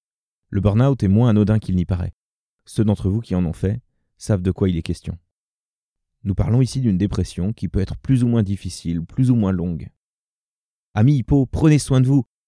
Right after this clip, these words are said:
Je vous le dirai tout au long de mes podcasts, mais prendre le temps de se préserver, c'est s'assurer d'être le plus souvent possible au top de votre forme. Je vous conseille l'exercice suivant. Demain matin, dès le réveil,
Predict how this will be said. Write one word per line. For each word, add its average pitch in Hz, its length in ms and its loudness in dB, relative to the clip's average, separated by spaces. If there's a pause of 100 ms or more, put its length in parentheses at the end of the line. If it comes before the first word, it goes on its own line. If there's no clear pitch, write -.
Je 98 220 0
vous 101 140 4
le 101 60 4
dirai 113 240 4
tout - 280 -4
au 156 40 4
long 143 120 2
de 123 60 2
mes 110 60 4
podcasts, 107 600 -2 (420)
mais 104 600 4
prendre 135 360 2
le 104 100 4
temps 131 200 -2
de 110 80 0
se - 160 -2
préserver, 104 580 0 (300)
c'est - 160 -4
s'assurer 123 440 0
d'être 101 280 0
le 90 100 0
plus 160 560 -2
souvent 104 300 -4
possible 101 400 -4 (100)
au 113 80 0
top - 360 -6
de 85 100 -4
votre 90 260 -8
forme. - 320 -14 (800)
Je 90 160 -4
vous 90 80 -2
conseille 156 380 0
l'exercice 95 500 -2
suivant. - 300 -8 (840)
Demain 113 280 2
matin, 113 360 2
dès 120 200 2
le 151 100 2
réveil, 95 460 0